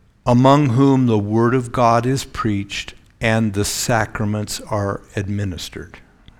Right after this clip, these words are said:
Okay, that's kind of a, an official definition. Now, um, the fourth question is,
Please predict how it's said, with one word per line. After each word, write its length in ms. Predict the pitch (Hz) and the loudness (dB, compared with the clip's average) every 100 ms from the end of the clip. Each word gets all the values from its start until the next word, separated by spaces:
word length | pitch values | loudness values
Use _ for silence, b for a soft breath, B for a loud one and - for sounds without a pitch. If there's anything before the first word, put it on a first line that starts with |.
| _ | _
Okay, 260 | - 104 113 | -4 -2 -2
that's 280 | 107 98 - | -2 -4 -4
kind 220 | 110 104 | -4 -2
of 100 | 98 | -2
a, 120 | 90 - - 254 - | -4 -8 -18 -14 -10
an 60 | |
official 580 | 98 - 120 - 101 92 B B B B B | -10 -2 -2 -2 -4 -6 B B B B B
definition. 800 | 110 107 104 113 107 101 - - - _ _ | 0 0 0 -2 -2 -4 -8 -12 -18 _ _
Now, 280 | 120 95 - - _ _ B B B B - | 0 0 -4 -16 _ _ B B B B 0
um, 400 | 117 110 107 - - _ _ _ _ _ - | 2 4 2 -6 -16 _ _ _ _ _ -2
the 160 | 120 | 0
fourth 400 | - 180 175 - | 4 6 6 4
question 720 | - 147 131 - - 139 135 - B B B B | 4 4 4 2 2 2 0 -6 B B B B
is, 380 | - 120 113 - | 2 4 2 -2